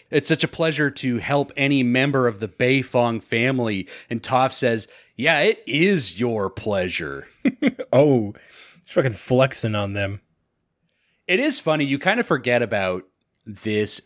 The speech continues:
Speaker 1: aspect of Toph's life
Speaker 2: Mm-hmm.
Speaker 1: sometimes, you know?
Speaker 2: Yeah.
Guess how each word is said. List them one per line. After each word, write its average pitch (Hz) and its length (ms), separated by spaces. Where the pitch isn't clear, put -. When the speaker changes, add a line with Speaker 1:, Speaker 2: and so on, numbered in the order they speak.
Speaker 1:
aspect 92 840
of 92 220
Toph's 90 500
life 82 540
Speaker 2:
Mm-hmm. - 100
Speaker 1:
sometimes, 151 720
you 127 100
know? 151 300
Speaker 2:
Yeah. 269 220